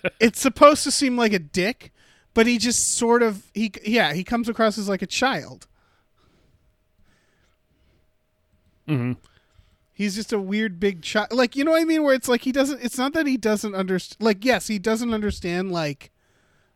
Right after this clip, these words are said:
Speaker 2: the world that he's in, Earth, which is a weird idea for a god, right?
Speaker 1: Oh, he's been on Olympus for two thousand years.
Speaker 2: Yeah.
Speaker 1: A lot's changed,
Speaker 2: But
Speaker 1: man.
Speaker 2: All right, that's fair.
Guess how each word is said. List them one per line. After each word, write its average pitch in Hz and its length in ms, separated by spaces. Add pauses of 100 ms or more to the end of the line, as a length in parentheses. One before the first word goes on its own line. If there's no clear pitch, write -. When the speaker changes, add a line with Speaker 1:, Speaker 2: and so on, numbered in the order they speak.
Speaker 2:
the 175 120
world 180 480
that 220 240
he's 240 200
in, 262 400
Earth, - 460 (840)
which 233 200
is 277 80
a 311 60
weird 320 240
idea 226 380
for 165 180
a 139 60
god, 131 400
right? 170 380 (580)
Speaker 1:
Oh, 254 40
he's 151 140
been 143 160
on 120 120
Olympus 117 400
for - 140
two 110 140
thousand 95 340
years. 92 320 (540)
Speaker 2:
Yeah. 208 400 (1500)
Speaker 1:
A - 40
lot's 131 280
changed, 170 540
Speaker 2:
But 120 40
Speaker 1:
man. 135 340 (540)
Speaker 2:
All 185 120
right, 143 260
that's 170 200
fair. 143 260